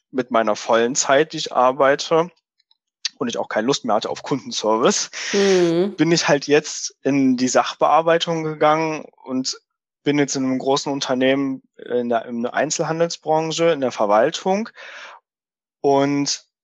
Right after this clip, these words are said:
Speaker 1: betreue dort halt die kompletten Auszubildenden im, im administrativen Part. Also ich bilde leider nicht mehr aktiv aus, aber das ist jetzt kleiner Wermutstropfen. Ich finde es einfach richtig schön, damit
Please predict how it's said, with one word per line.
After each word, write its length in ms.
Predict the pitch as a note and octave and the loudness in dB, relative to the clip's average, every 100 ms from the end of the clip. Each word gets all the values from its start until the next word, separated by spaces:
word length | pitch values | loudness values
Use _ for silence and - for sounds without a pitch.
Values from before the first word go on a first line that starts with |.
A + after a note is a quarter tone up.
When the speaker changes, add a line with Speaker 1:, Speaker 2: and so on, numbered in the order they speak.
| _ _ | _ _
Speaker 1:
betreue 520 | C#3 - C#3 C#3 C#3 | -4 0 4 4 4
dort 360 | C3 C3 D3+ - | 4 4 4 4
halt 260 | C3 C3 _ C3 | 4 2 _ -4
die 340 | B2 B2 A#2+ | -2 0 -2
kompletten 580 | - C3+ B2 C3 C3 B2+ | -4 -6 0 0 0 -6
Auszubildenden 800 | - A#2+ C#3+ D3 C#3+ C#3+ C#3+ C3+ | 0 0 0 -2 2 2 2 0
im, 140 | C3+ | -2
im 180 | C#3 C3+ | -6 -4
administrativen 840 | B2 - C#3 C3 C3 - D#3+ C3 | -6 -2 -2 -2 -4 -4 -4 -4
Part. 300 | - A2+ C3 | 0 2 2
Also 240 | D3 A#2+ B2 | 0 -4 -8
ich 140 | - | -4
bilde 440 | D3 C#3+ C#3 C3+ B2 _ _ | -2 2 4 2 -2 _ _
leider 420 | G#2+ G#2+ D#3 F#3 F3+ | 0 4 6 4 2
nicht 140 | E3+ | 0
mehr 120 | D3+ | -2
aktiv 360 | A2 - E3 F3+ | -2 -4 -4 -2
aus, 380 | - D#3+ G3+ - | 0 2 0 0
aber 340 | B2 C3 C3 - - - | 0 4 2 2 -10 -6
das 160 | - C3+ | -2 0
ist 140 | C#3 | 0
jetzt 340 | D#3 D3 - - _ _ - | 0 -2 -6 -10 _ _ -14
kleiner 420 | - A#2 C#3 C3+ | 0 2 4 4
Wermutstropfen. 840 | A#2+ A2+ A#2+ - - B2 D3+ C#3+ D3 - - - | 4 2 -2 -4 0 0 0 -4 -6 -12 -18 -8
Ich 120 | B2+ | -4
finde 180 | D3+ D3+ | 0 0
es 80 | D#2+ | 0
einfach 640 | A2 C3+ C3 - C#3 B2+ | 0 -2 -6 -6 -4 -2
richtig 260 | D3 D#3 D3 | -2 0 0
schön, 440 | - D3+ D#3 D#3+ - - - _ - | 0 4 4 2 -6 -18 -20 _ -2
damit 280 | C3 C3+ | 0 0